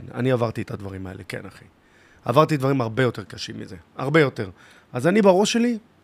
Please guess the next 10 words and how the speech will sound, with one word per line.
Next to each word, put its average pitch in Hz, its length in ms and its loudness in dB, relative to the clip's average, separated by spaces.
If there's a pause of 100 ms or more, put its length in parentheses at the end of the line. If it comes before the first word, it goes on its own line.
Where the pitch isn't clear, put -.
(180)
גמרתי 120 400 -6
עם 98 60 -6
המוזיקה. 98 440 -10 (800)
אני 113 140 -4
הוצאתי 113 380 -4
קצת - 280 -6
שירים, 170 320 0
אבל 120 220 0
זה 131 180 0
לנ-, 127 500 -2